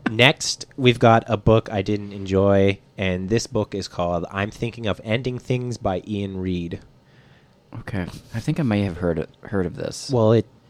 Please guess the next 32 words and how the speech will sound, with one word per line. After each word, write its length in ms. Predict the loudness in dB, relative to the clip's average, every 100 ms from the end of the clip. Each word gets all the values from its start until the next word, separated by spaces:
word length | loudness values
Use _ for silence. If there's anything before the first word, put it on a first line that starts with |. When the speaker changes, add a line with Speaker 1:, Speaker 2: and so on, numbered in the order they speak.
| _
Speaker 1:
was 240 | 2 2 2
made 260 | 2 4
into 340 | 2 2 6 6
a 300 | 6 4 2
Netflix 520 | 0 -4 -2 -4 -4
movie. 320 | -8 -4 0
Speaker 2:
Is 120 | 0 0
that 200 | 0 0
why? 380 | 0 0 -2 -6 -14 _ _ _ _ _ _
Speaker 1:
That's 160 | -8 -4
probably 280 | -2 0 2
why 180 | 2 2
you've 200 | 2 2
heard 140 | 2
of 120 | 2
it, 60 | 2
Speaker 2:
<laughs> 80 | 2
I 60 |
don't 160 | 4 4
Speaker 1:
yeah. 60 | 2
Speaker 2:
know. 60 | -2 -10 -20 -20 -20 -20 -20 -8
Speaker 1:
So 260 | 4 8
Speaker 2:
I'm 120 | 10
Speaker 1:
I'm 40 | 10
Speaker 2:
a 20 |
s-, 200 | 8 4 2
I'm 160 | 2
simple. 580 | 2 2 2 2 0 -2 -2
I'm 160 | 0
a 40 | 0
simple 320 | 0 0 0
folk. 440 | 0 -2 -2 -8